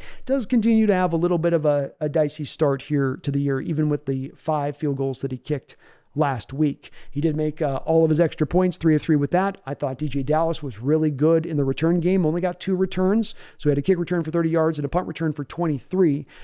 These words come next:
but, uh, he was good on both of those aspects of things. So, uh, special teams unit, again, brought to the table what you hope they bring to the table, which is a top three like unit. I think they were, again, very close to that today in all of aspects and what they do.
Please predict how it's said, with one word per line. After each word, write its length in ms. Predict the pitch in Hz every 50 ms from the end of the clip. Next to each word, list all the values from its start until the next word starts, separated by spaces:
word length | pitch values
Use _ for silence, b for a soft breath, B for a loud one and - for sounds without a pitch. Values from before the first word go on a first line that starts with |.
| B B B
but, 240 | - 139 135 - -
uh, 80 | 147 131
he 220 | 135 - 190 226
was 120 | 233 247 170
good 300 | - 156 127 117 - - _ -
on 200 | - 139 143 143
both 200 | 147 151 156 -
of 120 | 160 139
those 280 | 147 147 147 139 131 - - -
aspects 500 | 156 151 156 - - - 151 143 - - - - - -
of 120 | 147 -
things. 440 | - 165 156 120 104 - - - - 196
So, 300 | - - 151 139 143 139
uh, 120 | - - -
special 340 | - - - 208 - 240 226
teams 340 | - - 233 233 220 180 202
unit, 220 | 220 220 214 196
again, 400 | 180 151 143 180 196 202 202 190 B B B B B B B
brought 460 | - 170 175 190 185 - - _ _
to 100 | - 170
the 60 | 160
table 280 | 151 170 180 180 170 180
what 200 | 170 170 - -
you 80 | 160 156
hope 160 | 175 170 -
they 80 | 170
bring 240 | 160 147 170 170 170
to 40 | 160
the 60 | 156
table, 380 | 151 - 160 165 156 170 170 160
which 160 | 151 - -
is 100 | 139 131
a 60 | 143
top 380 | 135 - 156 165 156 - - -
three 220 | - 165 156 156
like 360 | 147 147 143 147 139 - -
unit. 340 | 143 139 127 107 - - - -
I 80 | -
think 140 | 127 139 135
they 80 | 135 139
were, 160 | 139 139 139
again, 240 | 135 147 151 147 143
very 180 | 147 147 151
close 220 | - - 165 160 160
to 100 | - 160
that 160 | 160 156 156
today 380 | - 151 156 156 156 156 156 - -
in 80 | 143 135
all 260 | 139 135 147 160 170
of 80 | 160
aspects 460 | 165 165 165 160 - - 165 160 - 160
and 80 | 151
what 140 | 156 151 151
they 80 | 151 147
do. 320 | 139 160 170 185 180 -